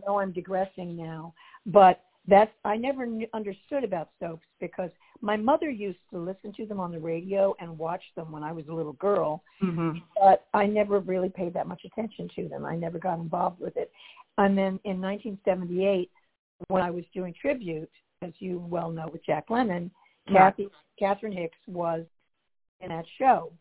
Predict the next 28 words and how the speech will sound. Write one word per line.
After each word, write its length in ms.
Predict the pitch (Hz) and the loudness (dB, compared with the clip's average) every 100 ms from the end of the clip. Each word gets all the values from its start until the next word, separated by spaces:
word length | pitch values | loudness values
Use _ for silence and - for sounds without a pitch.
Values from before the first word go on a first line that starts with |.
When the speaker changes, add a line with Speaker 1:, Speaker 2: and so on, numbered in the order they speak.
| _ _ _ _ _ _ | _ _ _ _ _ _
Speaker 1:
And 440 | 190 185 185 190 185 - | -6 -4 -4 -8 -8 -6
I, 180 | 190 - - - - _ _ - | -6 -6 -14 -14 -20 _ _ -8
the 160 | 214 196 - | -8 -8 -10
co-, 200 | - 202 - | 0 0 0
we 160 | 208 202 | -4 -2
had 240 | 226 240 | 0 -2
to 100 | 220 | -6
redo 400 | 190 214 185 190 | -8 -10 -8 -8
a 40 | 175 | -6
lot 220 | 165 170 | -4 -4
of 80 | 165 | -8
her 140 | 175 - | -16 -14
costumes. 640 | 175 165 165 - 156 147 _ _ - _ _ | -10 -10 -12 -18 -18 -18 _ _ -20 _ _
And 240 | 185 180 185 | 2 2 2
so 100 | - | 0
we 180 | 180 196 | 2 2
were 180 | 175 180 | 2 0
out 160 | 190 196 | 0 0
of 120 | 202 | -4
town 200 | - 185 | -8 -10
in 120 | 180 160 | -8 -8
Boston 560 | 170 170 180 - 170 | -6 -6 -8 -12 -10
with 140 | 170 165 | -10 -12
the 80 | 156 - | -14 -6
show 200 | 156 156 | -2 -2
in 100 | 156 | -4
pre-production. 840 | - 165 - 156 160 - - 156 180 - - - - _ - | -4 -4 -2 -4 -4 -6 -14 -12 -12 -18 -20 -20 -20 _ 4
And, 520 | 180 175 170 175 | 4 4 0 -2